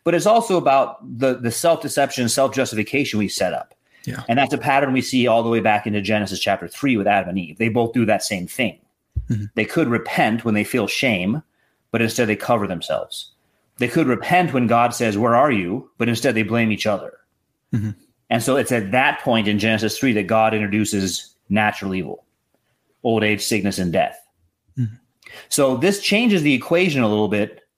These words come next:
Speaker 1: because Job's friends do want to say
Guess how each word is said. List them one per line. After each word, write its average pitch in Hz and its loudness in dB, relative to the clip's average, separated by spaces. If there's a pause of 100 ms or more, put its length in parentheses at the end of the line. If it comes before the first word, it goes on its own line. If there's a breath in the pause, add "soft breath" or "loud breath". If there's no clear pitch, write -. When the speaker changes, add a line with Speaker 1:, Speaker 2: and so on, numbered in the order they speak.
(300)
Speaker 1:
because 127 0
Job's 147 2
friends 160 2
do 143 2
want 147 4
to 120 -4
say 110 0